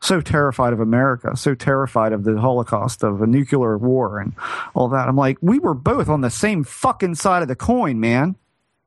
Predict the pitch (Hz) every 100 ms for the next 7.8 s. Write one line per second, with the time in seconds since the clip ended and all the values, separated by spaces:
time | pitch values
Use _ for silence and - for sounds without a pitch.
0 | _ - 156 160 202 240 _ _ _ _
1 | 165 175 254 285 180 190 - 202 - 196
2 | 190 208 285 214 87 - - - 170 240
3 | 311 262 208 - 226 247 226 170 - 170
4 | - 202 196 175 196 - 180 190 226 262
5 | 233 127 71 - _ _ _ _ _ _
6 | _ _ _ _ _ _ - 156 196 240
7 | 233 - 247 285 359 381 415